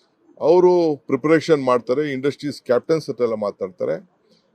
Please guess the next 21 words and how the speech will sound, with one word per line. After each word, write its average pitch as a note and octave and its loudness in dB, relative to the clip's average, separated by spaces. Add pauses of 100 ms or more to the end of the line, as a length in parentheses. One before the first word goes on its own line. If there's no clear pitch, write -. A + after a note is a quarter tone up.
(100)
ಅದಾದ್ಮೇಲೆ D3+ 2
ಮುಖ್ಯಮಂತ್ರಿಗಳು, C3+ -4
ನಾವು B2+ -4
ಅವ್ರ A#2 0
ಹತ್ರ A#2 -6
ಎಲ್ಲ A#2+ -4
ಮಾತಾಡಿ A2+ -4 (560)
ಫಸ್ಟು D3 -2
ಪ್ರಾರಂಭ D3 0 (100)
ಬ್ಯಾಂಗ್ಳೂರಿನಲ್ಲಿ C3 -4
ಒಂದು A#2 -8
ದೊಡ್ಡ B2+ 0
ಬೃಹತ್ವಾದಂಥ A2+ 0
ಒಂದು A#2 -4
ಉದ್ಯೋಗ, A2+ -6 (760)
ಆ, G#2+ -6
ಮೇಳವನ್ನ A2+ 2 (580)
ಒಂದು G#2+ -8
ಹೊಸ A#2+ 0
ರೂಪ D#3 4
ಕೊಟ್ಬಿಟ್ಟದಕ್ಕೆ A2+ -4